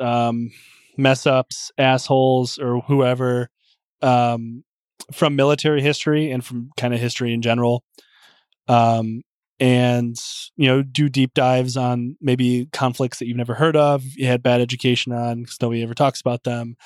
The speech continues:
Um, talk about military disasters and how they ended up that way, uh, the histories and politics behind those sorts of things.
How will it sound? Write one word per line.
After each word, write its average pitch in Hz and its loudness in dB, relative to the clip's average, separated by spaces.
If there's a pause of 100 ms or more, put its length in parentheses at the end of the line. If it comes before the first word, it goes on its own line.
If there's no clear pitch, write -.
(500)
Um, 117 0
talk 131 0
about 131 2
military 135 2
disasters 127 0
and 117 -4
how 123 0
they 123 0
ended 120 -2
up 127 2
that 127 0
way, 123 -2 (520)
uh, 120 4
the 123 0
histories 127 0
and 117 -2
politics 135 0
behind 127 0
those 123 0
sorts 123 -4
of 113 -10
things. 120 -6